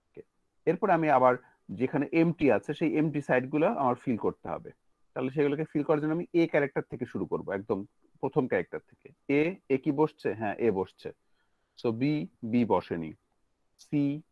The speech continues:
বস-, বসছে। ডি বসেনি। ই বসেনি। এফ বসেনি। জি বসেনি। এইচ বসছে।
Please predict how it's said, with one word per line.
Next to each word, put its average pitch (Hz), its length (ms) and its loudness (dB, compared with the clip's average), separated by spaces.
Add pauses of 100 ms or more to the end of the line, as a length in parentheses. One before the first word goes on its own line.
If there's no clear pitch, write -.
বস-, - 400 -2
বসছে। 104 440 -2 (400)
ডি 147 420 -2 (400)
বসেনি। 92 480 -4 (200)
ই 151 320 -4 (300)
বসেনি। 85 580 -6 (500)
এফ 123 300 0 (220)
বসেনি। 90 560 -4
জি 131 340 -2
বসেনি। 85 560 -2
এইচ 123 260 0 (120)
বসছে। - 460 -4